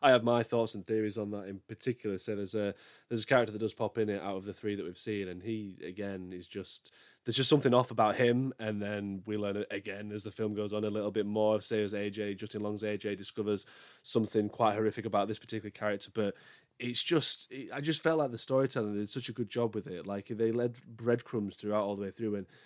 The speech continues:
I just can't get over, like I said, that intensity at the start of the film where you sit there and you're like, "Who do I trust here? Like, who, is Bill Skarsgård a bad guy? Like, is it, or, or is it gonna turn, or is, is Georgina Campbell gonna be," yeah, they're just, there's just literally just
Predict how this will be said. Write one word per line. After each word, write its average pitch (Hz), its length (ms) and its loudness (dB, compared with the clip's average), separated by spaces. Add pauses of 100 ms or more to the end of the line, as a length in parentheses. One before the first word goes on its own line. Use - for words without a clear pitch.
(340)
I 131 120 0
just 151 180 0
can't 175 200 -2
get 151 100 4
over, 156 180 4
like 120 140 0
I - 40 -14
said, 139 200 2
that 104 180 4
intensity 127 460 2
at 92 60 -2
the 101 40 -2
start 101 200 2
of 78 60 0
the 95 60 -4
film 110 260 0
where 98 100 -2
you 101 160 -4
sit - 360 2
there 98 200 -6
and 95 100 -12
you're 101 100 -10
like, 98 380 -8 (300)
"Who 220 260 4
do 208 120 4
I 185 140 6
trust - 360 -2
here? 95 300 -8
Like, 113 180 2
who, 135 280 6 (320)
is 160 180 6
Bill 156 200 8
Skarsgård 120 760 2
a 113 100 -2
bad 104 280 -2
guy? 90 360 -12
Like, 107 180 2
is 123 220 4
it, 127 200 -4
or, 131 260 6
or 127 160 2
is 120 140 4
it 120 80 -2
gonna 110 140 -2
turn, 131 340 6
or 110 180 2
is, 110 320 -2
is 107 220 -6
Georgina 104 340 -2
Campbell 120 320 0
gonna 117 140 0
be," 113 100 0
yeah, 131 180 -2
they're 139 140 4
just, 170 240 -2
there's 190 160 -6
just - 300 -10
literally 156 500 -2
just 113 240 -8